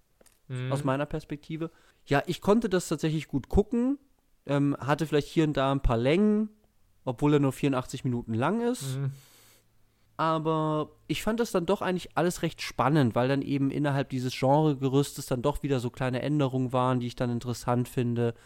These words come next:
Speaker 2: Diese Beziehung von Amanda und Maud eigentlich recht spannend war. Ich find's auch, ich find's toll gespielt.
Speaker 1: Mhm, absolut,
Speaker 2: Also
Speaker 1: ja.
Speaker 2: so, das, da kann man gar nichts sagen.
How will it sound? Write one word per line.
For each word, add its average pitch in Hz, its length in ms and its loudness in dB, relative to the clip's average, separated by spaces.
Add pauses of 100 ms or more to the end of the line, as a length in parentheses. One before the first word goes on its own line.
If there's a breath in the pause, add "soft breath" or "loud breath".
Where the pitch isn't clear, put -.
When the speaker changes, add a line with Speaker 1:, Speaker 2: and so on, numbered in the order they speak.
(140 soft breath)
Speaker 2:
Diese 120 380 -4
Beziehung 135 680 2
von 123 240 -2
Amanda 120 600 0
und 113 480 -4 (420 soft breath)
Maud 165 440 4
eigentlich 139 360 0
recht 135 220 -4
spannend 131 480 -2
war. 123 420 2
Ich 123 140 -10
find's 170 200 0
auch, - 220 -2 (140)
ich - 80 -10
find's 185 240 2 (180)
toll 165 260 6
gespielt. 160 760 0 (200)
Speaker 1:
Mhm, 117 260 -6
absolut, 104 200 -6
Speaker 2:
Also 143 340 2 (160)
Speaker 1:
ja. 120 120 -16 (560)
Speaker 2:
so, 170 420 6
das, - 260 -2
da 127 120 -4
kann - 180 -6
man 135 160 2
gar 113 220 -2
nichts 160 240 -4
sagen. 143 380 -2